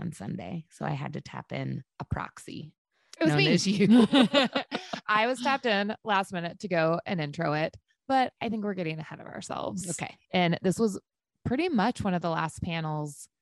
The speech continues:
Speaker 2: of the festival.
Speaker 1: It was. We're
Speaker 2: Let's
Speaker 1: starting with the end.
Speaker 2: Exactly.
Speaker 1: <laughs>
Speaker 2: It's exciting. Uh, let's rewind slightly.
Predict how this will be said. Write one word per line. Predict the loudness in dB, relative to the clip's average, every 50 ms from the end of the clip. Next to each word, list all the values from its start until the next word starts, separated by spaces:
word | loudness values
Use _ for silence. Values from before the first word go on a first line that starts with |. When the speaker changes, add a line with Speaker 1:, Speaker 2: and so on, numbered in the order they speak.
| _ _ _ _ _ 2
Speaker 2:
of | 2 2 2 2
the | 0 -2
festival. | -2 -4 -8 -8 -10 -12 -12 -12 -8 -8 -6 -6 -8 -10 _ _ _ -14
Speaker 1:
It | -10 -6
was. | -4 -2 -2 -2 -4 -8 -12 _ -6
We're | -4
Speaker 2:
Let's | -2 0
Speaker 1:
starting | 2 2 2 4 4 4 2
with | 2 2
the | 2 2 4
end. | 4 4 2 0 0 0
Speaker 2:
Exactly. | 2 2 4 4 2 2 2 4 4 4 4 4
Speaker 1:
<laughs> | 2 2 0 -2 -4 -4 -6
Speaker 2:
It's | -6 -4
exciting. | -4 -2 0 2 2 4 4 2 2 0 -2 -4 -6 _ _ _ _ 2
Uh, | 2 4 4 2 0 _
let's | -2 -2 0 0 -2 -4 -10 -8 -4
rewind | -2 0 0 0 -2 -2 -6 -8 -12
slightly. | -10 -6 -4 -4 -4 -4 -6 -8 -6 -6 -8 -10